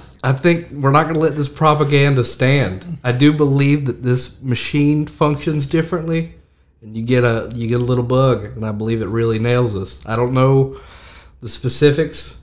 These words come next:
and I could be called sexist or whatever, but I do believe just something gums up the gears in here. But, uh, traditionally, I think ladies just bounce back. But I've seen Kristen sick as hell, too. I believe, I don't know.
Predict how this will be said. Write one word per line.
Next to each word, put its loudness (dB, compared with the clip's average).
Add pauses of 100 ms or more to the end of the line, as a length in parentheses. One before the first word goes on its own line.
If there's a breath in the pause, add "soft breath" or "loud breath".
(120)
and -12
I -4
could -2
be -4
called -2
sexist -2
or -2
whatever, 2
but -6
I -6
do -4
believe -4
just -6
something -2
gums -4
up -2
the -8
gears 2
in -4
here. -6 (800 loud breath)
But, -6
uh, -6 (1300 soft breath)
traditionally, 0
I -4
think -2
ladies -2
just -8
bounce -2
back. -2
But 0
I've -4
seen -2
Kristen -6
sick -4
as -4
hell, -2
too. -4 (1200)
I -8
believe, -2 (420)
I -4
don't -2
know. -6